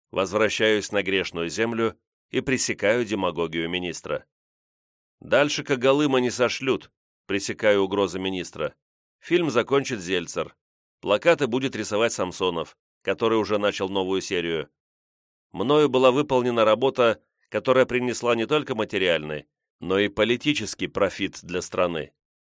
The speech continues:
Кто-то наверняка уже премию себе выписал или дырочку для ордена готовит. Плевать.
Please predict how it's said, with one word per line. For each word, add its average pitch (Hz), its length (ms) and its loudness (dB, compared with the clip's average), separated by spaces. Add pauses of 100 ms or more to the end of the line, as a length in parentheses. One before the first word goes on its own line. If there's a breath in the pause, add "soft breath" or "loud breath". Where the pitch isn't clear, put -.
(280)
Кто-то 123 300 0
наверняка 120 540 2
уже 120 220 2
премию 107 460 0
себе 110 300 0
выписал 107 540 0
или 113 280 -4
дырочку 117 480 0
для 107 180 4
ордена 101 380 2
готовит. 92 560 0 (140)
Плевать. 117 560 0